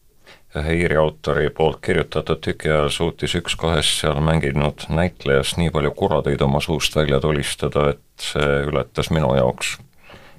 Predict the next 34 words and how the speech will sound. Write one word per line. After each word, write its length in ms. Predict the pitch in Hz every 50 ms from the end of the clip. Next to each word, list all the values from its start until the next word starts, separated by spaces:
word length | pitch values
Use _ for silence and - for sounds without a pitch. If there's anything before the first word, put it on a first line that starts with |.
| - -
kõik 220 | - - 76 - - -
piirid 400 | 110 101 95 85 71 69 67 - 73
ja 60 | 71
ma 140 | 69 71 73
ei 60 | 76 80
usu, 160 | 76 - 76 62 60 64
et 280 | 64 - - - -
Iirimaal 540 | 73 69 69 67 65 67 65 65 65 64 64 64 - - - -
väga 200 | 71 71 69 67 -
palju 180 | 69 67 67 64
kuradeid 440 | 73 71 69 65 - 69 69 - 78
üldse 200 | - - - 67 -
tarvitatakse. 840 | 60 64 62 57 - - - 58 - - - - - - - - - - - _ - - - - - - - - - - - - - - - - - - - - -
Ja 140 | - 73 71
labusustki 640 | 98 110 117 104 87 80 82 78 - - - - 85
oli 220 | 82 80 78 82 82
üle 220 | 82 82 82 80 78 78 - 80
minu 300 | 85 80 90 90 80 73
taluvuse 480 | 69 78 78 78 76 69 73 71 - 80
normi, 380 | 76 73 78 82 82 78 78 73
mul 200 | 73 73 69 73 73
oli 100 | 71 69
kahju, 360 | - 92 92 92 76 71 71
et 120 | 69 - -
ma 120 | 69 73
ei 60 | 78 98
lahkunud. 640 | 120 120 - - - - 76 69 71 - - - - - - - - - - - - - - - - 80 76
Vahed 280 | 73 80 78 67 -
olid 220 | 73 69 73 - -
nii 80 | 78
kitsad, 480 | - 95 95 - - - - 67 - 69
oleks 200 | 65 - - - -
teisi 320 | 95 87 73 - - 73
häirinud. 640 | 71 82 87 80 78 73 69 69 65 65 - -